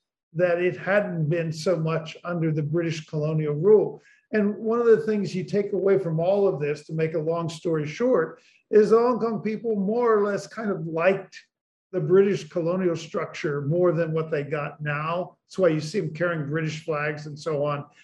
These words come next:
And I think a class I had years ago kind of said it so succinctly. I asked them,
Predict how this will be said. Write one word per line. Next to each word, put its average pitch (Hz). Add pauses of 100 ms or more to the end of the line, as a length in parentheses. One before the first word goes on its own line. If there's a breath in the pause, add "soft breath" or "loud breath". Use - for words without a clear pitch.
(160 soft breath)
And 196
I 196
think 285
a 208
class 190
I 160
had 151
years 165
ago 165
kind 156
of 156 (300)
said 190
it 165
so 170
succinctly. 180
I 151
asked 180
them, 156